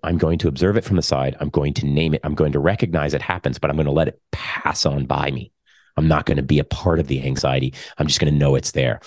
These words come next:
So I'm not blocking it out completely, 'cause trying to suppress your emotions doesn't work either. They're gonna be there. It's acknowledging them, but not allowing them to impact performance. And that's that clearing the mechanism. There goes anxiety.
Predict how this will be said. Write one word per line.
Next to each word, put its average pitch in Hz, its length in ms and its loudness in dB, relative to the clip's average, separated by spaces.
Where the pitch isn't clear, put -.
So - 100 0
I'm 85 60 4
not 127 200 0
blocking 98 340 2
it 67 80 2
out 69 180 -2
completely, - 400 -2
'cause - 160 -8
trying 110 240 2
to 78 100 4
suppress - 460 0
your 78 80 4
emotions 76 400 2
doesn't 64 280 -2
work 58 200 -4
either. 67 220 2
They're 65 100 -2
gonna - 180 0
be 87 140 2
there. 62 200 -2
It's - 180 -4
acknowledging 73 640 0
them, 62 200 -2
but 73 100 2
not 71 300 2
allowing 67 380 2
them 64 120 0
to 62 60 -2
impact - 320 -6
performance. 67 440 -4
And 67 80 0
that's 64 200 -4
that - 240 -4
clearing 69 480 2
the 64 80 0
mechanism. - 500 -4
There 87 160 4
goes 85 180 2
anxiety. 71 540 0